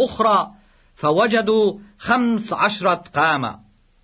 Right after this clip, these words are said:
وإذ كنا نخاف أن نقع على مواضع صخرية، ألقوا من مؤخر السفينة أربع مراس،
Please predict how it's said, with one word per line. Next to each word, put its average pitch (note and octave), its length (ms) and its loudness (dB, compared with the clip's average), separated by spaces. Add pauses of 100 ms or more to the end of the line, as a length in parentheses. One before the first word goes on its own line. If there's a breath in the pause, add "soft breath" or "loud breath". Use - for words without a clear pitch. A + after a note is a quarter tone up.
(400)
وإذ B2+ 280 -4
كنا G3 400 0
نخاف F#3 540 0
أن E3 200 -4
نقع F#3 240 -2
على E3+ 400 2
مواضع D#3 600 0
صخرية، F3+ 760 -2 (480 loud breath)
ألقوا G#3+ 720 0
من F#3+ 320 -2
مؤخر G3 520 -2
السفينة G3+ 1000 -2
أربع G#3 400 2
مراس، D#3+ 500 0